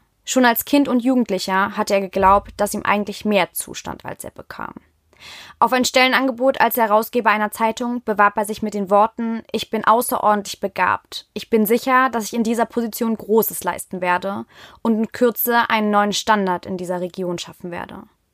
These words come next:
In seinem neuen Job brachte er zwar gute Leistungen, allerdings nicht so herausragende, wie er selbst glaubte.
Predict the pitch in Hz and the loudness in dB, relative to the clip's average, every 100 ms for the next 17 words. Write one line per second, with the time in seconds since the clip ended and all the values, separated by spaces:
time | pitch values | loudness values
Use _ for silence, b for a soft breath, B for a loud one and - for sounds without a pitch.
0 | B B B B - 226 226 226 226 226 | B B B B -2 2 4 4 4 4
1 | 220 233 240 _ 196 220 - 214 196 214 | 4 2 0 _ 0 2 2 -4 -4 -2
2 | 202 202 214 214 233 - 196 185 208 233 | -2 -2 2 4 4 0 -4 -4 -4 -8
3 | - _ 214 208 214 - 214 208 - 220 | -14 _ -2 0 0 0 -2 -2 -4 -4
4 | 202 190 190 190 202 190 190 190 196 202 | -2 2 0 0 -2 -2 -2 -6 -8 -10
5 | 202 196 190 190 185 - - 165 - - | -4 -2 -2 -4 -6 -14 -10 -10 -10 -16
6 | - | -18